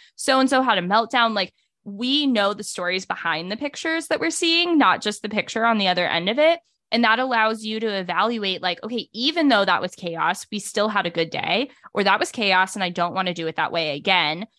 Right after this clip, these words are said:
And it's because maybe this person went with us who wasn't helpful, or it's because we didn't stick to our schedule or whatever it is. You get to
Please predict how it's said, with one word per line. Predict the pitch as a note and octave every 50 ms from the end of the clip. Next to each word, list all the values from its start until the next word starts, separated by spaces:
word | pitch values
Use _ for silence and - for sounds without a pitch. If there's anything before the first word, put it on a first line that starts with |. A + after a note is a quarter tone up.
| _ _ -
And | G3 G3 F#3+
it's | G3 F#3+ -
because | - F#3+ - - A#3 A#3 A3 G#3+ A3
maybe | G3+ F#3+ F3+ F3+
this | - E3+ -
person | - - F3+ E3+ - F#3 E3+ E3+
went | E3 - - A3
with | D#4 D#4+ D#4+ D#4
us | D4 C#4+ C#4+ D4 C#4 -
who | C#4+ C#4 G#3
wasn't | F#3 F3+ F3+ D#3 -
helpful, | - - C4+ C4 - _ - C4+ C4 C4 B3+ B3+ - -
or | G3 F#3 E3+
it's | E3 - -
because | - F3 F#3 - - B3 A#3 A#3 A3+ A3
we | - G3+ F#3+ F3+ F3 F3+ E3+ - - - _ _ -
didn't | A3 A3 G#3 A3 F3+
stick | - - - F#3+ F#3+ -
to | F#3
our | D#3 C3+
schedule | - - - D4 C#4+ C4 C#4+ C#4+ C4+
or | B3+ A#3+ A3
whatever | F#3+ G3+ F#3+ F#3 G3 A#3+ C#4+ D#4
it | D4+ A#3
is. | G3+ F#3+ F#3+ G#3 - -
You | - F#3 F3+ G3 A3+ C4 C4+
get | D#4 D#4+ D#4
to | - E4 D4 C4+ A#3